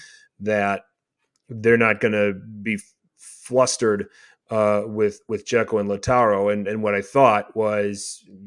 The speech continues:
go and look at my thread and said, where the goals are gonna come from for Inter are gonna be through midfield. Um, so, or even the wing backs, where I thought that, that Dumfries and Perisic w-,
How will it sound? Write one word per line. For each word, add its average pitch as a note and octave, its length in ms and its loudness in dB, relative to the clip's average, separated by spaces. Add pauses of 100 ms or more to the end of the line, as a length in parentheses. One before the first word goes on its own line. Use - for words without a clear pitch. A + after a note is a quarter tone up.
(420)
go A2 140 -2
and G2+ 100 -4
look A2 160 -4
at G2 80 -6
my F#2+ 80 -10
thread B2 320 0
and G2+ 220 -10
said, G2 220 -6 (640)
where A2 160 2
the G#2+ 60 2
goals A#2+ 280 4
are A#2 60 -2
gonna A2 160 -2
come B2+ 240 -2
from G#2 220 -6
for G#2+ 160 -8
Inter A2+ 320 0
are G#2 40 0
gonna G#2+ 200 -2
be G#2+ 120 -4
through A2 220 -6
midfield. G#2+ 460 -2 (180)
Um, G#2 720 -2
so, G#2+ 480 -2 (400)
or A2+ 300 2
even B2 240 0
the A2 80 0
wing A#2+ 240 0
backs, G2+ 320 0
where G#2 100 2
I G#2 60 2
thought G#2+ 340 -2
that, G#2 240 0 (220)
that G#2+ 240 -4 (760)
Dumfries C#3 580 0
and G#2 360 -4 (180)
Perisic A2 680 -4 (520)
w-, D#3 460 -18